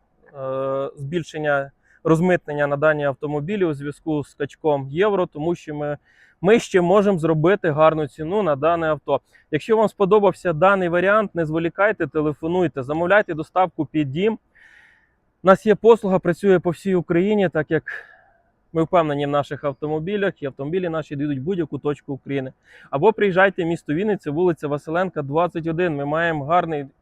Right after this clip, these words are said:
вибір даних автомобілів, так як дана модель користується шаленим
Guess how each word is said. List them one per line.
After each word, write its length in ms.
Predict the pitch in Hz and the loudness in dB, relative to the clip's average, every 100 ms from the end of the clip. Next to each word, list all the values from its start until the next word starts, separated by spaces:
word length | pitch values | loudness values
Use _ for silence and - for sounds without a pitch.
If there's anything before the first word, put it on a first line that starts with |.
| _ 139 | _ -2
вибір 360 | 170 170 151 | -2 0 -2
даних 360 | 139 165 151 - | 0 0 0 -6
автомобілів, 640 | 131 143 147 143 185 170 - _ _ _ | -10 -6 -6 -4 -4 -4 -8 _ _ _
так 180 | 147 165 | -4 0
як 140 | 147 | 2
дана 280 | 143 180 170 | 4 4 2
модель 320 | 151 147 202 | 0 2 2
користується 640 | 185 151 147 190 190 - 147 | 2 -6 -4 0 0 0 -10
шаленим 720 | - 147 156 180 185 175 | -4 -2 0 0 0 -4